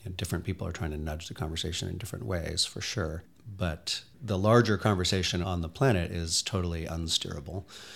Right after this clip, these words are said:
You know, you can maybe galvanize some people with, uh, you know, certain events, things like nine eleven, that clearly changed a world conversation.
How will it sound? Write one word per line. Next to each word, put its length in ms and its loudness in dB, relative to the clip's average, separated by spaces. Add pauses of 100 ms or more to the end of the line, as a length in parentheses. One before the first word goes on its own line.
(180)
You 80 -2
know, 60 -2
you 60 -6
can 260 0
maybe 320 4
galvanize 640 2
some 120 0
people 380 -4
with, 220 -6
uh, 300 -4 (100)
you 80 -6
know, 80 -6
certain 520 -2
events, 680 -2
things 300 -2
like 200 -6
nine 180 -2
eleven, 420 -4
that 180 -8 (320)
clearly 460 -2 (760)
changed 420 0
a 60 -2
world 340 -4
conversation. 840 -4